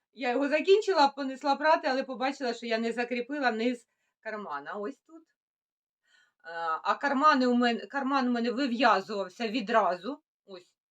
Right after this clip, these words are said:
після підгину. Я набрала відразу,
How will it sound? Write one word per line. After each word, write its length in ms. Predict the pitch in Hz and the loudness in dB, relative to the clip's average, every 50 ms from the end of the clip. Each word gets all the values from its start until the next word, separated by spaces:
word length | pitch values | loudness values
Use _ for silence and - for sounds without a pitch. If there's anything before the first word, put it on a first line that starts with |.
| _ _ _ - | _ _ _ -16
після 360 | 254 269 247 - 220 226 214 | -14 -14 -14 -12 -10 -10 -10
підгину. 720 | 208 - 226 - 165 170 208 214 190 190 220 277 415 466 - _ _ _ _ _ _ _ _ _ _ | -10 -10 -16 -18 _ -12 -10 -8 -6 -4 -4 -4 -4 -6 -8 _ _ _ _ _ _ _ _ _ _
Я 260 | - 196 285 254 240 | -12 -6 -2 0 0
набрала 520 | 220 220 214 196 208 233 226 202 190 202 202 | 0 0 -4 -4 0 0 2 2 2 0 -2
відразу, 640 | 196 220 196 208 214 202 180 180 - 170 147 - | -2 -4 -4 -2 0 0 0 -2 -6 -12 -16 -16